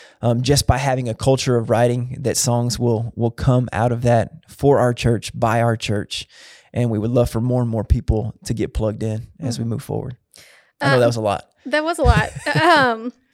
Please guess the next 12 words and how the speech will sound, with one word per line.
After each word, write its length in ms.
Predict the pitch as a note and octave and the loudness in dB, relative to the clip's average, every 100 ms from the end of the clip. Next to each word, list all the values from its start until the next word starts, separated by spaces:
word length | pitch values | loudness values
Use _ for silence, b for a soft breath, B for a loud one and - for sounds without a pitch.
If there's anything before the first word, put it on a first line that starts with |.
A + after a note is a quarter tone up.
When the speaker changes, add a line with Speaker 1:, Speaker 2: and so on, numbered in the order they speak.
| _ _ - _ - | _ _ -20 _ -10
Speaker 2:
so 600 | - - C#4 C4 C4 - _ | -2 2 6 6 6 0 _
worship 380 | B3+ C4+ E4 D4+ | 0 2 2 -2
night's 280 | C#4 C4+ C4 | 0 0 0
next, 540 | A#3+ G#3+ - - - _ _ _ _ _ _ _ _ _ | -2 -2 -4 -12 -14 _ _ _ _ _ _ _ _ _
and 200 | - A#3+ | -6 -4
you 140 | A#3+ C#4 | -2 0
have, 440 | C#4 C4+ B3 B3 _ _ _ _ | 2 2 0 -4 _ _ _ _
you've 220 | A#3+ A#3+ | -12 -2
got 280 | C4 C#4 - | 2 2 2
these 200 | B3+ A#3+ | -4 -4
songs 580 | - B3+ A3+ G#3+ G#3+ A3 | -2 0 0 -2 -6 -6
that 380 | A3+ A3 G#3+ | -2 0 0